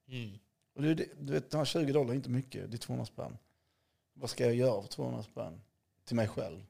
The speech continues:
Speaker 1: Mm.
Speaker 2: Då tänker man, "Ah, ja, men det, vadå, jag
Speaker 1: Man
Speaker 2: har"
Speaker 1: äter.
Speaker 2: <laughs> Exakt, exakt. Jag köper lunch och
Speaker 1: Ja.
Speaker 2: middag eller whatever. Men de andra har ju då lagt väldigt mycket kärlek och energi på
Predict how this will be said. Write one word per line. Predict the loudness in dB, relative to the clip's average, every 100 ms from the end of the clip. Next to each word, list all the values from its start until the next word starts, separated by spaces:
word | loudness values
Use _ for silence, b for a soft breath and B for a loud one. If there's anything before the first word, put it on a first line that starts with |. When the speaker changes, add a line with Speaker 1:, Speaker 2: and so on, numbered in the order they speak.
| _
Speaker 1:
Mm. | -20 -20 _ _ _ _ _ _ -16 -12
Speaker 2:
Då | -6
tänker | -2 -2 -2
man, | -2
"Ah, | -2 -4 -4
ja, |
men | -2 -2 -4
det, | -2
vadå, | -2 0 4
jag | 4
Speaker 1:
Man | 6
Speaker 2:
har" | 6 4
Speaker 1:
äter. | -2 B B B 8
Speaker 2:
<laughs> |
Exakt, | 10 10 10 10
exakt. | 10 10 8 10
Jag | 10 10
köper | 10 12
lunch | 12 12 12 8 8
och | 10
Speaker 1:
Ja. | 12 12 12 10 10 8 4
Speaker 2:
middag | 2 2 6 6
eller | 8 6 6 4
whatever. | 2 2 2 2 -2 -4 B B B B B B _ _ _ _ _ -8
Men | 0
de | 2 2
andra | 2 2
har |
ju | 2
då | 4
lagt | 4 2 -4
väldigt | -6 -4
mycket | -6 -4 -6 -4
kärlek | -4 -2 -2 -6 -6
och | -6 -6
energi | -6 -8 -8 -10 -12
på | -18 -18 -18